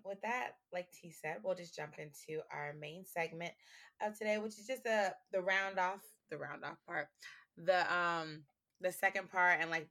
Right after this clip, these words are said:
the, the rest of our movies that we were speaking on last time we were here.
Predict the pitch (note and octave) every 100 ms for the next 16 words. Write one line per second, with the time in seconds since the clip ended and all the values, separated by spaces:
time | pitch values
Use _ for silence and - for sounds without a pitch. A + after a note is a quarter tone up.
0 | - E3 D#3+ D3+ D3 D#3+ D#3+ E3 - E3
1 | D#3+ E3 D#3+ D#3 D#3 D3+ D#3+ - - _
2 | - G3 G3+ G3 G3 G#3 F#3 F#3 F3 -
3 | E3+ E3 D#3+ D#3+ D#3+ D#3 D#3+ - D#3 D#3+
4 | D3+ D3+ D3 D3+ D#3 D#3+